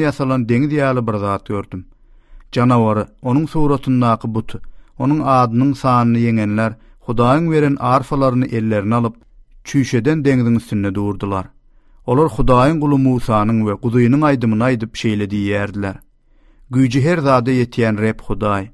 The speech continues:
seniň işleň uly hem geňdir. Ey milletler paçasy, seniň ýollaň dogry hem hakdyr. Ýa Reb, senden gorkman, adyňy şöhratlandyrmajak kimdir? Çünki mukaddes diňe sensiň. Bütün milletler gelip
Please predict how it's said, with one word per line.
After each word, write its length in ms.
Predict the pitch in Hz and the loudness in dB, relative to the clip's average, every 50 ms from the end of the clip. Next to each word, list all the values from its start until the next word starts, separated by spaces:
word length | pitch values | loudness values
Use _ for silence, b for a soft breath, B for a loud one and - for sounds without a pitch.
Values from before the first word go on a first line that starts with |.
| _ - - _ _ _ | _ -20 -20 _ _ _
seniň 300 | _ - 131 131 143 151 147 139 | _ 0 2 2 2 2 2 0
işleň 280 | 127 - - 135 131 123 123 120 | 0 -2 -2 0 0 0 0 0
uly 140 | 123 131 156 117 | 0 -2 -2 0
hem 180 | - 131 123 117 113 | 0 0 0 0 -2
geňdir. 400 | 101 101 101 98 98 98 98 95 - - - _ _ _ - _ _ _ - _ _ | -2 -2 -2 -2 -2 -4 -4 -6 -8 -14 -20 _ _ _ -20 _ _ _ -20 _ _
Ey 180 | - 151 170 175 | -2 0 0 2
milletler 580 | 165 165 151 147 143 135 123 - 127 123 117 | 2 2 2 2 2 0 0 0 -2 -2 -2
paçasy, 720 | 110 - 113 107 104 101 - - 107 98 92 - - 98 90 - _ _ _ - _ _ _ | 0 0 2 2 2 2 -2 -4 -4 -4 -4 -6 -8 -12 -12 -12 _ _ _ -20 _ _ _
seniň 280 | - - 139 131 143 160 160 151 | -6 -2 0 0 2 2 2 2
ýollaň 380 | 147 139 135 131 131 131 127 123 107 110 | 2 2 2 2 2 2 0 0 0 2
dogry 260 | 123 120 123 135 - - | 2 2 2 0 -2 -2
hem 160 | 131 120 110 | -2 -2 -2
hakdyr. 420 | 90 110 110 - - - 113 101 101 - - - - - - _ _ _ _ _ - _ - _ - | 0 -2 -4 -4 -4 -8 -8 -8 -8 -10 -18 -20 -20 -20 -20 _ _ _ _ _ -20 _ -20 _ -4
Ýa 280 | 113 113 113 113 113 110 | -2 0 2 2 2 2
Reb, 160 | 104 95 - _ _ _ | 0 -2 -4 _ _ _
senden 440 | - - - 127 123 123 131 135 139 131 | -20 -6 -2 0 2 4 4 2 2 2
gorkman, 400 | 139 160 156 - 139 120 107 98 - - - - | 2 0 0 0 0 0 0 0 -4 -8 -12 -6
adyňy 400 | 120 117 123 123 117 131 160 151 - | 0 0 0 2 2 0 -2 -2 -2
şöhratlandyrmajak 960 | 165 147 - 139 131 123 123 - 131 131 131 123 120 120 120 113 110 123 120 - - | -4 -4 0 0 0 0 0 0 -2 0 0 2 2 2 2 2 0 -2 -2 -2 -4
kimdir? 340 | - 151 151 139 113 95 - - - - - _ - _ - _ _ _ _ _ | -2 0 0 0 0 -2 -4 -10 -20 -20 -20 _ -20 _ -20 _ _ _ _ _
Çünki 280 | - - 156 156 - 147 | -4 -4 -4 -2 0 0
mukaddes 640 | 135 135 131 135 139 131 117 107 131 160 151 - - | 0 0 0 0 0 -2 0 0 -4 -4 -4 -4 -4
diňe 220 | - 143 143 131 120 | 0 2 2 2 0
sensiň. 460 | - - 123 120 113 113 - 101 92 120 - _ - _ _ - _ _ _ _ | 0 -2 0 0 0 -2 -4 -8 -8 -8 -14 _ -20 _ _ -20 _ _ _ _
Bütün 300 | 127 120 120 - 175 180 | -8 -6 -4 -2 -2 -2
milletler 520 | 180 170 160 156 151 147 135 - 156 165 165 | 0 -2 0 0 0 0 0 0 -2 0 2
gelip 280 | 147 123 113 104 - | 2 0 0 -2 -4